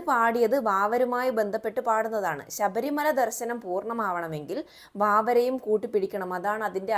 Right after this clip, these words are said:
ഐതിഹ്യം. വെറുതെ ഫിത്ന ഉണ്ടാക്കൽ വലിയ മതേതരവാദി ചമയല്ലേ പ്ലീസ്. വെറുതെ ഓരോന്ന് തീ കൊളുത്തി ഉള്ളത് നഷ്ടപ്പെടുത്തല്ലേ." അതാണ്, ശബരിമല ദർശനം പൂർണ്ണമാവണമെങ്കിൽ വാവരെയും കൂട്ടിപ്പിടിക്കണം, അതാണ് അതിൻ്റെ ഒരു ശരി.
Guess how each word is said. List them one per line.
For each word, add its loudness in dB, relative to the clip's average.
ഐതിഹ്യം. -6
വെറുതെ 8
ഫിത്ന 2
ഉണ്ടാക്കൽ 2
വലിയ 4
മതേതരവാദി 4
ചമയല്ലേ 2
പ്ലീസ്. 0
വെറുതെ 4
ഓരോന്ന് 4
തീ -4
കൊളുത്തി 0
ഉള്ളത് 4
നഷ്ടപ്പെടുത്തല്ലേ." -6
അതാണ്, 2
ശബരിമല 2
ദർശനം -2
പൂർണ്ണമാവണമെങ്കിൽ -2
വാവരെയും 0
കൂട്ടിപ്പിടിക്കണം, -4
അതാണ് -4
അതിൻ്റെ -4
ഒരു -6
ശരി. -4